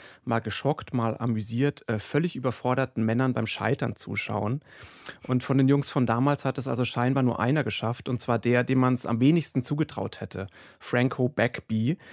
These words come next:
Äh, das ist im Film der Kneipenschläger mit dem Schnäuzer.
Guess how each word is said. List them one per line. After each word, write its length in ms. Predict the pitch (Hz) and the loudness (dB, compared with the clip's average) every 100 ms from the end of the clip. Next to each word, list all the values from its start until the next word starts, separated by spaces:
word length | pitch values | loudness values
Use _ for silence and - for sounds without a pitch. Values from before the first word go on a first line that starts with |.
| - - - | -20 -20 -4
Äh, 160 | 131 | 0
das 180 | 131 143 | 2 0
ist 140 | 165 | 2
im 100 | 170 | 0
Film 280 | 143 165 196 | 2 4 6
der 100 | 180 | 6
Kneipenschläger 840 | - 131 123 147 139 - 117 117 120 | 2 2 2 2 -2 2 2 4 2
mit 140 | 110 | 0
dem 100 | 117 | -4
Schnäuzer. 680 | - 135 120 131 - - | -2 -2 0 0 -2 -6